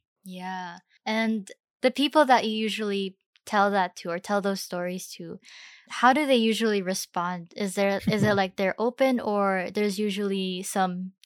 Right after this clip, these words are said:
Speaker 1: restraint?
Speaker 2: <laughs> Um, if you've been on a party with, with someone who's dominating, if you tell them to stop killing for a while, <laughs> would they be happy to, to take the advice? Uh,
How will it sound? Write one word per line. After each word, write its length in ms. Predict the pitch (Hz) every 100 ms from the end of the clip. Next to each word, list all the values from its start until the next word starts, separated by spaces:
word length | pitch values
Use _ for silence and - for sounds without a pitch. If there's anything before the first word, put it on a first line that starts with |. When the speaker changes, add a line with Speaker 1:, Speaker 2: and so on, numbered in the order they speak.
| _ _
Speaker 1:
restraint? 800 | 208 208 - 202 190 175 - - _ _ _ _ -
Speaker 2:
<laughs> 140 | - 226 160 127 175 _ - - 160 - -
Um, 600 | 139 127 123 117 113 117
if 220 | 165 151
you've 380 | 156 175 160 135
been 200 | 160 160
on 160 | 143 131
a 40 |
party 720 | 120 220 170 151 151 143 139 127
with, 180 | 120 143 - _ _
with 120 | 147 131
someone 240 | 156 147
who's 180 | 143 131
dominating, 1040 | 131 139 139 135 127 120 - 110 110 117 - _ _ _ -
if 140 | 127
you 60 | 160
tell 240 | 165 165
them 140 | 170
to 80 | 160
stop 380 | - 156 151 -
killing 440 | - 147 139 135
for 180 | 127 127
a 100 | 123
while, 440 | 123 123 123 123 127
<laughs> 40 |
would 260 | 185 160 147
they 220 | 175 165
be 400 | 135 139 131 131
happy 520 | - 135 - 143 151 - - - -
to, 340 | 135 131 127
to 200 | - 127 -
take 280 | 131 131 - - - _
the 200 | 131 127
advice? 520 | 123 120 123 120 123 120
Uh, 580 | 120 117 113 113 113